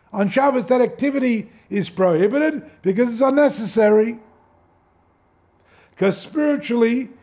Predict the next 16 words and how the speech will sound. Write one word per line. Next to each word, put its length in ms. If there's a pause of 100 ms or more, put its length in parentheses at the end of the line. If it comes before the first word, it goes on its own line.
(1160)
the 200
holiness 640
of 120
Shabbos 580 (260)
automatically, 880
by 260
default, 640 (240)
separates 680
the 160
clipper 680 (240)
from 220
the 100
sparks. 640 (280)
And 140
on 160
Shabbos, 640